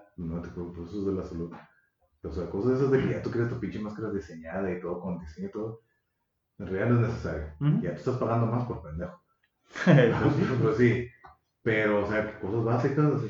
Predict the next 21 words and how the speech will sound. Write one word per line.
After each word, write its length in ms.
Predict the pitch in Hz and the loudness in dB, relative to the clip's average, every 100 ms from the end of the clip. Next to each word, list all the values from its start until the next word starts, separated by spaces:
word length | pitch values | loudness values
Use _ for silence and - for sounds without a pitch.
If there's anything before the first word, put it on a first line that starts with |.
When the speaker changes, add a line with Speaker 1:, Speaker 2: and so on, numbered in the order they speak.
| - | -10
Speaker 1:
pues 120 | - | -20
no, 300 | - - - | -20 -20 -20
eso 240 | _ 92 90 | _ -12 -10
no, 320 | 87 85 82 _ _ _ _ 85 | -8 -10 -12 _ _ _ _ -10
a 40 | |
mí 120 | 85 | -6
no 80 | 90 | -4
se 100 | 85 | -6
me 100 | 87 | -8
hace 160 | 85 85 | -6 -8
ético. 380 | 76 - - _ _ _ | -8 -12 -14 _ _ _
Speaker 2:
Claro. 380 | 110 104 101 - | -2 0 0 -4
Speaker 1:
Cada 240 | 85 76 | -8 -8
quien. 280 | 80 78 - - | -10 -14 -16 -10
Speaker 2:
No, 260 | 98 190 90 | -2 -2 -2
pues 180 | 87 | -8
nu-, 240 | 90 90 92 | -4 -4 -4
nunca 280 | 92 92 101 | -6 -4 -4
ha 20 | |
sido 260 | 101 98 95 | -4 -6 -6
así, 200 | - | -8